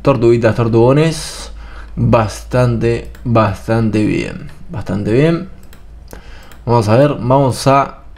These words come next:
ir aceptando, obviamente, estos trabajos. Pero primero puedo arreglar, mejorar, eh, ayuda, por favor. Nuevas piezas disponibles.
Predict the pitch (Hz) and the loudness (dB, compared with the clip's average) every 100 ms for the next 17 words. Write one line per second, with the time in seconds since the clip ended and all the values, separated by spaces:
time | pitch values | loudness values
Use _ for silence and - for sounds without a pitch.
0 | - - - - - 143 135 123 - - | -20 -20 -18 -18 -2 2 4 2 0 -4
1 | - 135 113 110 180 - - - - - | 0 0 0 -2 -4 -8 -16 -18 -18 -18
2 | - - - - - - - - - - | -18 -16 -16 -16 -18 -18 -18 -18 -20 -20
3 | - - - - - - - 110 107 107 | -20 -18 -20 -18 -20 -12 -2 2 2 2
4 | 110 107 110 104 107 95 123 147 - - | 2 4 2 2 0 2 4 2 0 -2
5 | 156 160 151 - - 151 127 117 135 143 | 0 0 -4 -10 -2 0 2 2 2 2
6 | 135 131 123 123 123 127 135 147 160 160 | 0 2 0 0 0 0 0 -2 -2 -4
7 | - - - 113 110 117 127 123 117 117 | -8 -10 -4 -2 -2 0 2 4 4 2
8 | 135 147 156 - - - - - - - | 2 2 0 -6 -16 -18 -16 -18 -18 -20
9 | - - - 107 - 120 113 110 131 139 | -20 -12 -2 -2 0 2 2 2 0 -2
10 | 95 131 135 123 - 139 131 135 135 127 | -2 0 2 2 2 2 4 4 4 2
11 | 135 143 143 156 185 | 2 4 4 2 -2